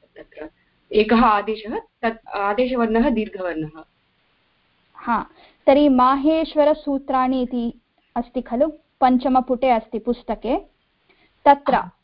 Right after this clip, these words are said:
Speaker 2: अक् वर्णस्य प्रत्या-, अक् प्रत्याहारस्य वर्णाः के के?
Speaker 1: अ,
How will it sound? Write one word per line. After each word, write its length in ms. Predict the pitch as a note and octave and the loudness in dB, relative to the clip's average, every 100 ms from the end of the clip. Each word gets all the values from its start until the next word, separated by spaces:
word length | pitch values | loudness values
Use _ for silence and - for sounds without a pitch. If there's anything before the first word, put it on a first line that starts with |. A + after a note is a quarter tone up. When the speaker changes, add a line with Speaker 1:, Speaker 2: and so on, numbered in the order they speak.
| _ _ | _ _
Speaker 2:
अक् 260 | C#4+ D#4 - | -2 -2 0
वर्णस्य 600 | E4+ D4+ D4+ D4+ D4+ D#4 | 2 2 2 -2 -2 -4
प्रत्या-, 680 | D4 C4 B3+ C#4 C4+ C4 A#3+ - | -4 -6 -2 -2 0 -2 -4 -6
अक् 240 | C4+ - | -6 -4
प्रत्याहारस्य 720 | D#4 C#4+ D4+ C#4 C4+ B3+ C#4+ | -2 0 0 0 0 -2 -2
वर्णाः 500 | B3 A#3 A#3+ A#3+ A#3 | -2 -2 -2 -2 -4
के 200 | A#3 B3+ | -6 -4
के? 300 | A#3+ A3 G#3 - _ _ _ _ _ _ _ _ _ _ | -4 -4 -6 -10 _ _ _ _ _ _ _ _ _ _
Speaker 1:
अ, 280 | A3 G#3 | -4 -4